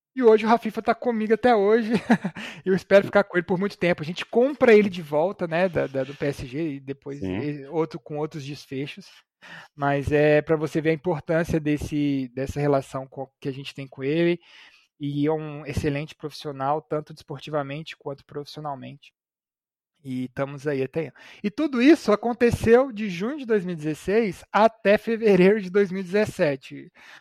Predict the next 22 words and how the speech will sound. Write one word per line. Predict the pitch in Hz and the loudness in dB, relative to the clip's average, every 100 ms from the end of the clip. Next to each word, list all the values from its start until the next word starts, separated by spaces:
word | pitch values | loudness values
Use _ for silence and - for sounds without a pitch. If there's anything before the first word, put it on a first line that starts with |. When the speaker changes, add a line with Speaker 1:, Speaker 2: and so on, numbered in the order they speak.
| _ _ - | _ _ -10
Speaker 1:
ô | |
Eduardo. | 131 139 127 120 120 | -8 -2 -2 -2 -6
E | 127 | -6
aí | 127 | -6
você | 139 165 | -6 -8
pode | - 147 139 | -4 -4 -4
entender | 147 139 147 147 139 151 - _ _ _ _ - | -8 -6 -6 -2 -2 -2 -4 _ _ _ _ -12
o, | 151 147 160 | -10 -10 -8
o | |
impacto | 165 - 143 139 - - | -10 2 4 4 0 -14
que | 143 170 | -12 -12
deu. | 131 117 113 _ _ _ _ _ _ - - | -12 -14 -18 _ _ _ _ _ _ -20 -2
Speaker 2:
E | 151 | 6
aí | 175 180 185 | 8 6 4
tem | - 220 | 4 6
uma | 254 190 | 6 6
passagem | - 139 - 127 120 117 | 6 4 6 4 4 2
pelo | 123 117 | 2 2
futebol, | - - 101 92 117 165 135 | -2 -8 -2 4 6 8 8
né, | 104 123 160 117 | 6 6 6 4
p-, | 92 - 104 101 - | 2 -4 -10 -10 -4
pelo | 113 113 110 101 90 87 73 | 2 4 4 2 0 -4 -8